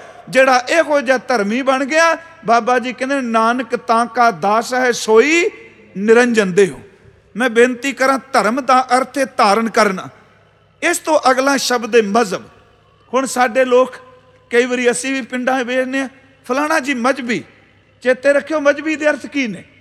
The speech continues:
ਮਜ਼ਹਬੀ ਦਾ ਅਰਥ ਨੀਵੀਂ ਜ਼ਾਤ ਨਹੀਂ। ਮਜ਼ਹਬੀ ਦਾ ਅਰਥ ਹੈ ਜਿਹੜਾ ਆਪਣੇ ਤਨ ਦੇ ਟੁਕੜੇ ਟੁਕੜੇ ਕਰਵਾ ਜਾਏ,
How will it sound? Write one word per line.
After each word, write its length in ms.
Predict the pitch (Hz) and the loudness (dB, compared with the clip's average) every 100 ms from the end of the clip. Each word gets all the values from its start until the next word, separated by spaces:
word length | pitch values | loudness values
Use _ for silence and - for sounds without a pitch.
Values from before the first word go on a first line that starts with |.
| _ _ _ _ _ - | _ _ _ _ _ -12
ਮਜ਼ਹਬੀ 460 | 190 240 262 311 311 | -4 -4 -4 -6 0
ਦਾ 240 | 285 277 262 | 0 0 -2
ਅਰਥ 180 | 302 285 | -2 -6
ਨੀਵੀਂ 400 | 254 262 262 285 | -4 -4 -2 -2
ਜ਼ਾਤ 340 | 247 262 269 | 0 0 0
ਨਹੀਂ। 380 | 240 214 330 247 - _ _ _ _ - | -6 -6 -6 -6 -10 _ _ _ _ -10
ਮਜ਼ਹਬੀ 520 | 196 294 320 311 339 | -2 -2 -2 -2 -2
ਦਾ 260 | 320 285 277 277 | 2 2 2 0
ਅਰਥ 220 | 311 - | 0 -2
ਹੈ 100 | 320 | -2
ਜਿਹੜਾ 480 | 240 262 285 294 285 - | 0 0 2 4 2 2
ਆਪਣੇ 480 | 269 262 294 302 294 | 2 2 -2 0 -2
ਤਨ 480 | - 277 277 285 | 0 2 2 2
ਦੇ 140 | 262 285 | 0 0
ਟੁਕੜੇ 540 | - 302 - 330 339 | 0 -8 -2 2 2
ਟੁਕੜੇ 400 | 339 311 320 311 | 2 -4 2 2
ਕਰਵਾ 440 | 302 285 277 285 302 | 4 4 6 6 4
ਜਾਏ, 440 | 285 285 269 | 4 4 4